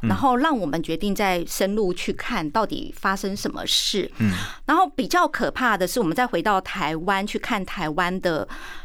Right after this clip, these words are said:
Speaker 2: 大家都说台湾很多隐形冠军，好，台湾的，的经济实力在中小企业扮演很重要的一个角色，但我们也发现，就是二零二零年有很多中小企业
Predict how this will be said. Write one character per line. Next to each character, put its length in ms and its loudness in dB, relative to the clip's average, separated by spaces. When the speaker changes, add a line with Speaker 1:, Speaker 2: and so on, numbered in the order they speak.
Speaker 2:
大 100 4
家 100 6
都 120 0
说 180 2
台 140 0
湾 120 2
很 140 0
多 160 0
隐 100 0
形 220 -6
冠 220 -2
军， 340 -6
好， 160 0
台 160 0
湾 160 4
的， 260 4
的 220 2
经 180 0
济 180 2
实 320 0
力 360 2
在 180 0
中 160 0
小 140 0
企 240 -6
业 80 2
扮 180 -4
演 100 -2
很 240 -6
重 300 0
要 160 0
的 140 -4
一 100 -10
个 160 -4
角 180 -2
色， 320 -4
但 160 0
我 160 2
们 300 -2
也 140 2
发 320 -2
现， 440 0
就 140 -6
是 160 -2
二 80 2
零 140 -2
二 80 0
零 160 -2
年 180 0
有 140 -2
很 340 -4
多 240 0
中 220 -6
小 200 -2
企 340 -4
业 260 0